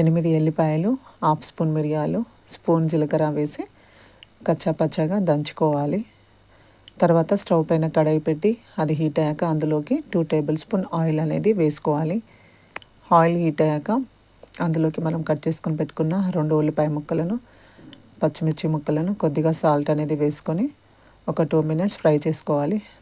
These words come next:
తర్వాత మనం రెడీ చేసుకొని పెట్టుకున్న ఎల్లిపాయ పేస్ట్‌ను అందులోకి వేసుకొని ఫ్రై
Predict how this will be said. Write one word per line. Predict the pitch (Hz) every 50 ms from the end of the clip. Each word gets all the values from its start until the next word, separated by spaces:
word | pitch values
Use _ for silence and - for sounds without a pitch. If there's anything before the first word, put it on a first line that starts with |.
| - -
తర్వాత | 170 156 156 156 156 - 180 170
మనం | 160 156 151 151 156
రెడీ | 147 151 160 156
చేసుకొని | - 156 156 - - 160 156 147
పెట్టుకున్న | 151 147 - - 160 165 190 196 196
ఎల్లిపాయ | 156 151 147 151 160 156 151 -
పేస్ట్‌ను | 156 147 - - 160 151
అందులోకి | 147 147 151 151 151 - 156 143
వేసుకొని | 147 156 156 - - 160 165 208 285 - - - - - - - - - - - - -
ఫ్రై | - 156